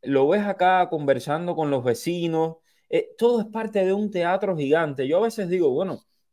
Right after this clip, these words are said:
es que vivimos en un teatro gigante en el que todo el mundo tiene un papel, ¿no? A veces el papel es más protagónico, a veces sencillamente es de relleno. Por ejemplo, de todas estas personas que están aquí es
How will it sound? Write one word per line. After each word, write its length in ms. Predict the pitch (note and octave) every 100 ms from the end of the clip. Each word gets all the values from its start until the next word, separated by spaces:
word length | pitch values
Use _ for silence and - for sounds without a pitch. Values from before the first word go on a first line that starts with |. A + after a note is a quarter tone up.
| _
es 100 | -
que 140 | - G#3+
vivimos 480 | F3 D#3+ G3+ G3+ C#3+
en 80 | D3
un 120 | E3+
teatro 400 | E3+ F3+ F#3 D#3+
gigante 580 | C3 C#3+ B2 G#2 C#3 - _ _ _ _ _ _ _ _ _ _ _ _ - - _ _ _ _ _ _ -
en 180 | C#3+ C#3
el 100 | B2+
que 100 | C#3
todo 160 | F3+ G3+
el 60 |
mundo 240 | F#3+ F#3+ E3+
tiene 160 | F3
un 80 | F3
papel, 360 | D3 C#3+ D#3+ B2+
¿no? 180 | D3+
A 40 | A#2+
veces 520 | C#3+ E3+ G3 - - _ -
el 180 | C3+
papel 460 | C3+ A#2+ C#3+ D#3 F3
es 180 | C3+ A#2+
más 140 | C3+ D3
protagónico, 640 | F#3 F3 D#3+ D3 F3 F#3
a 80 | D#3
veces 300 | B2+ B2+ D#3+
sencillamente 600 | C#3 B2+ D3 D3 E3 F3
es 60 | D3+
de 100 | C#3+
relleno. 580 | C#3 D3 G#3+ E3 G#2+ -
Por 120 | A#2+
ejemplo, 440 | C3 F3 F3+ D#3+ -
de 140 | A#2
todas 300 | B2 E3+ E3
estas 200 | D#3+ E3+
personas 400 | - B2 D#3+ E3+
que 100 | C#3+
están 220 | - D#3
aquí 240 | D3 D#3 F3+
es 240 | E3+ -